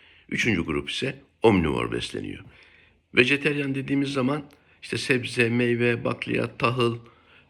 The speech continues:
kuru yemiş bunları yiyen ama et yemeyen bir, e, insan grubunu anlıyoruz. Vegan dediğimiz ise vejeteryanlığın çok daha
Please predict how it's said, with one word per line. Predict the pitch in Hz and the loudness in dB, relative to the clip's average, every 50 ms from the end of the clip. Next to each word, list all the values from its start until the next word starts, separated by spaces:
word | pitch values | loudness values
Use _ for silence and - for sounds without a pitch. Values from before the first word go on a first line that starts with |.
| _ - | _ -8
kuru | - 131 123 | -4 0 4
yemiş | 123 123 113 117 120 - - | 4 4 4 2 0 -2 0
bunları | 120 120 123 120 117 | 0 2 4 4 4
yiyen | 110 104 107 113 117 127 151 170 - - _ _ _ _ _ _ _ _ _ _ _ _ _ _ _ - | 4 4 6 6 4 4 2 -4 -12 -18 _ _ _ _ _ _ _ _ _ _ _ _ _ _ _ -8
ama | - - - - - - - - _ _ _ _ _ _ _ _ - - | -4 -2 -2 -2 -2 -6 -12 -20 _ _ _ _ _ _ _ _ 0 2
et | 175 185 - - - - - - - | 2 2 0 -6 -8 -8 -8 -2 4
yemeyen | 113 139 151 143 107 90 76 65 - - - | 4 4 6 6 2 2 2 0 -4 -6 -2
bir, | 71 71 - - | -2 -2 -2 -2
e, | - - 62 60 - 50 | -6 -4 -4 -4 -4 -4
insan | - 82 78 - - 73 - - | -4 -6 -4 -2 -2 -4 -4 -4
grubunu | - - - - 62 55 | -6 -6 -4 -4 -6 -6
anlıyoruz. | 50 - - - - - - - - - - - - - _ _ - - - - - _ - - | -6 -8 -10 -8 -8 -10 -10 -6 -4 -4 -2 -4 -4 -8 _ _ -20 -20 -20 -20 -20 _ 2 4
Vegan | 135 147 - - 131 117 | 4 6 6 4 0 2
dediğimiz | 101 101 90 90 87 85 82 76 73 - - - _ _ _ _ - | 0 0 2 2 2 2 2 0 -4 -8 -12 -14 _ _ _ _ -8
ise | - - - 139 143 185 - - - - - _ _ _ _ _ - - | -6 -4 -2 -2 -4 -4 -8 -14 -20 -20 -20 _ _ _ _ _ 0 0
vejeteryanlığın | 117 117 127 131 127 147 120 117 117 117 113 117 117 123 135 147 139 | 2 4 4 2 2 2 2 2 2 2 2 2 2 2 0 -2 -2
çok | 143 - - 151 - - | -2 -2 -2 -4 -4 -2
daha | - 104 101 127 139 139 | -2 -2 -2 -2 -6 -6